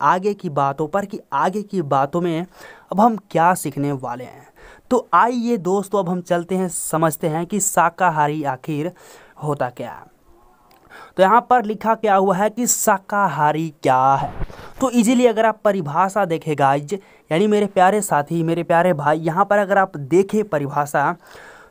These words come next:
तो कुछ इस प्रकार की है कि लिखा क्या हुआ है कि वैसे जंतु, ज़रा सा आप सब्र कीजिए ना। तो यहाँ पर लिखा क्या हुआ है कि वैसे जंतु जो केवल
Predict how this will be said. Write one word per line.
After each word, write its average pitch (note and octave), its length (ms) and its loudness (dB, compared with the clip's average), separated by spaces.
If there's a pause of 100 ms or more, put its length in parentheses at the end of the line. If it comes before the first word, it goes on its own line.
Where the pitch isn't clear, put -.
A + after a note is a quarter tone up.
तो A#3+ 60 6
कुछ A#3 240 0
इस G#3+ 120 -4
प्रकार D#3+ 420 0
की G#3 140 -6
है F3 200 -4
कि F#3+ 120 -10
लिखा F#3+ 260 -6
क्या F#3+ 180 -2
हुआ F3 100 2
है G3 60 0
कि G3 160 -8
वैसे A#3 720 0
जंतु, D3+ 540 -4 (800)
ज़रा E3+ 280 2
सा A#3 160 2
आप A3+ 160 2
सब्र F#3 340 0
कीजिए D3+ 260 -4
ना। G3+ 100 0
तो - 840 -12
यहाँ A3 300 4
पर B3 160 4
लिखा F#3+ 340 -2
क्या F3 200 -2
हुआ D#3 180 2
है G#3 60 0
कि B3 140 -8
वैसे A#3+ 720 0
जंतु F#3+ 480 0
जो G3 140 0
केवल F#3+ 300 0